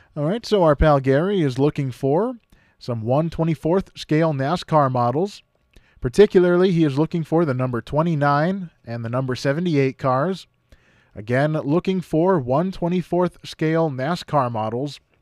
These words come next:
In particular, looking for the number twenty-nine and the number seventy-eight. And, uh, you can give Gary a call at seven six three, four three nine, three one five eight.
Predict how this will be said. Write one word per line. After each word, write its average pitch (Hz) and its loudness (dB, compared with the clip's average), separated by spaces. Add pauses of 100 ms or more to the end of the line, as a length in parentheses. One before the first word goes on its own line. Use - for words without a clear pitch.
(480)
In 131 -6
particular, 175 0
looking 156 -2
for 165 0
the 143 -2
number 139 -2
twenty-nine 147 0 (320)
and 104 -8
the 107 -6
number 117 -4
seventy-eight. 127 -4 (720)
And, 92 -12
uh, 92 -8
you 110 -8
can 131 -6
give 139 2
Gary 143 4
a 135 2
call 160 0
at 123 0
seven 131 -2
six - -8
three, 185 0 (480)
four 180 2
three 147 -2
nine, 175 2 (460)
three 208 0
one 135 4
five 113 -2
eight. 147 -2